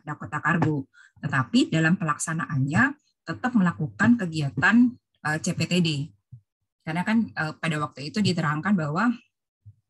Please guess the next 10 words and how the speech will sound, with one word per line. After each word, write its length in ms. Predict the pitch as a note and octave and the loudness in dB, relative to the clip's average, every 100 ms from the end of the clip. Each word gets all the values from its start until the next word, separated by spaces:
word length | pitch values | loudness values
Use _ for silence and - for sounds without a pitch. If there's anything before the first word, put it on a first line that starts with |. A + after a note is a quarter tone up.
| _ - | _ -2
yang 160 | F3+ | 2
dapat 240 | F3 F3 G#3 | 2 -2 -4
disebut 400 | F#3+ F3 F3 F3 | -4 -2 -2 -4
sebagai 380 | E3 D3+ D#3 D#3+ | -4 -6 -8 -8
penyelenggara 420 | D#3 D3+ C#3+ - | -6 -4 -6 -4
pos 160 | A#3 | -2
memang 300 | G3+ D#3+ F#3+ E3 | -2 0 0 0
memiliki 320 | D3+ D3+ F3+ | -2 -2 -6
unsur, 400 | D#3 D#3 F#3 G3+ - _ _ _ - | -6 -4 -2 -2 -6 _ _ _ -6
eh, 320 | D3 C#3+ | -4 -4